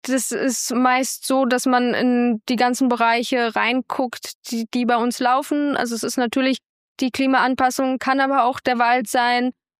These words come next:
oder im Naturschutzbereich, dass man da einfach unterstützt, die Projekte, die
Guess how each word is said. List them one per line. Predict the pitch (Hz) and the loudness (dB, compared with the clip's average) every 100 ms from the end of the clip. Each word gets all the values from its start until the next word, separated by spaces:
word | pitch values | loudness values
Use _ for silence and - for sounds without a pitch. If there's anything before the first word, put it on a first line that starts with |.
| - | -6
oder | 254 247 247 233 | -2 2 2 2
im | 247 | 2
Naturschutzbereich, | 240 - 320 311 277 - 277 254 254 262 - _ _ - | 0 0 -2 -2 -2 -4 2 4 4 0 -8 _ _ -4
dass | 254 - | -2 2
man | 247 247 | 2 2
da | 240 240 | 4 4
einfach | 240 247 247 | 2 0 0
unterstützt, | - 254 247 - - 277 285 - - - | 2 0 0 -4 -4 -2 -2 -4 -8 -2
die | 254 | -2
Projekte, | - 254 240 - 262 247 | 0 0 0 -2 -2 0
die | 240 240 | 0 0